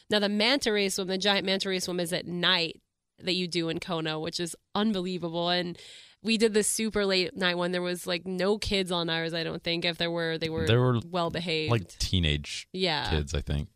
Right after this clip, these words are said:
Speaker 1: So it was a small group, and we went out, I think it was at nine thirty our boat left or something, or
Speaker 2: Yeah,
Speaker 1: ten.
Speaker 2: something like that.
Speaker 1: So we were snorkeling with these manta rays at, like, ten thirty or eleven P M.
Speaker 2: Yeah.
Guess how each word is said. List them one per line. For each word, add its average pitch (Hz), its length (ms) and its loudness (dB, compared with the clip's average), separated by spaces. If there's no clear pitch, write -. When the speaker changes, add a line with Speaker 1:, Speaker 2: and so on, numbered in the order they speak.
Speaker 1:
So 220 80 2
it 226 60 6
was 285 140 4
a 349 80 2
small 233 340 6
group, 196 420 2
and 180 320 2
we 208 120 2
went 202 160 2
out, 190 220 4
I 196 80 -6
think 233 180 0
it 226 40 2
was 208 100 0
at 185 100 -2
nine 185 360 0
thirty 185 400 0
our 240 100 4
boat 240 220 0
left 240 260 0
or 247 60 0
something, 247 340 -2
or - 40 -2
Speaker 2:
Yeah, 80 340 4
Speaker 1:
ten. 76 120 0
Speaker 2:
something 82 220 -2
like 76 120 -6
that. 82 260 -2
Speaker 1:
So 220 160 4
we 226 180 4
were 233 220 4
snorkeling 190 800 2
with 180 220 -4
these 180 360 -2
manta 175 340 0
rays 170 260 -2
at, 170 100 -4
like, 156 180 -4
ten 175 300 -2
thirty 165 240 0
or 160 60 0
eleven 160 360 -4
P - 180 -6
M. - 240 -6
Speaker 2:
Yeah. 69 360 2